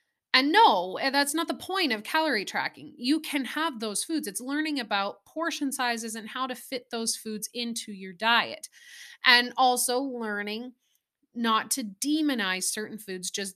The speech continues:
based on the amount of calories. Now, of course, that's a slippery slope, and some people really get caught up in that, which is where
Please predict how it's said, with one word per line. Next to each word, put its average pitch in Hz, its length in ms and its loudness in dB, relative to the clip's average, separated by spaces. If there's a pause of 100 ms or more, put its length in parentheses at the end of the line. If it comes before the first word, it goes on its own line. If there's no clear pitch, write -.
(140)
based 226 420 0
on 190 220 -4
the 185 100 -10
amount 170 220 -8
of 180 60 -16
calories. - 560 0
Now, 190 240 -4
of 196 100 -14
course, 185 280 -10
that's 220 220 -10
a 214 60 -8
slippery 262 600 -2
slope, 185 460 -6
and 220 140 -6
some 190 200 -6
people 226 360 -12
really 185 220 -10
get 208 220 -6
caught 202 280 -2
up 277 200 4
in 233 160 0
that, 190 220 -4
which 196 220 -10
is 208 160 -8
where 190 320 -4